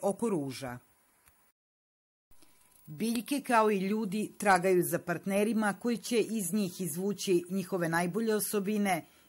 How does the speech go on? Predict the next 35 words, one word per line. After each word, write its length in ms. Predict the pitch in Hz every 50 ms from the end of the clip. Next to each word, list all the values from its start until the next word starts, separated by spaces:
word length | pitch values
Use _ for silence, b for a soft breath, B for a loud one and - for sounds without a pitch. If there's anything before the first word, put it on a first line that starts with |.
| B
i 80 | - 240 - -
sa 100 | - 233
kojima 400 | 220 - 214 208 208 202 202 190
će 180 | 180 - 185 170
deliti 460 | 156 170 175 175 180 180 175 - 208 175 - -
svoj 240 | 208 202 202 202
prostor, 600 | - 170 165 147 139 135 - - - 151 135 120 B B B B B B B B
a 200 | - 175 175 175
koje 220 | - 208 190 180
će 200 | 175 - - 165
im 100 | 156 147
pomoći 520 | - - 165 165 180 185 185 180 - - 151
u 140 | 139 143 156
rastu, 600 | 170 180 185 202 208 - - - 226 202 - -
a 140 | 170 196 208
ne 200 | 220 220 208 214
koje 240 | - 214 208 202 202
će 200 | - - 220 214
ih 200 | 185 - - 180
baciti 580 | 175 - 160 160 160 - - 180 175 - 190
u 60 | 175 170 - - -
senku. 500 | 156 143 135 131 131 - - 135 135 127 - _ _ _ _ _ _ _ _ - _ _ _ _ _ _ _ _ _ _ _ _ _ _ _ _ _ _ _ _ _ _ _ _ _ _ _ _ - - -
Evo 320 | - 190 202 196 175 175
koje 280 | 175 - - 226 240 262 254 - -
su 80 | 240
biljke 640 | 196 175 208 240 226 226 180 - - 208 185 170 - -
dobri 480 | 190 170 196 202 190 185 165 175 170
partneri 600 | - - 175 156 - - 190 190 202 214 214 240 240
ružama 720 | 214 220 220 226 190 - 220 208 202 202 185 180 156 - -
i 160 | 226 226 -
koje 320 | - 220 208 208 202 202
im 120 | 202 202 190
pomažu 500 | - 165 165 170 175 175 170 - 202 214
u 80 | 202
bašti. 640 | 175 165 156 143 139 135 - - - - 139 131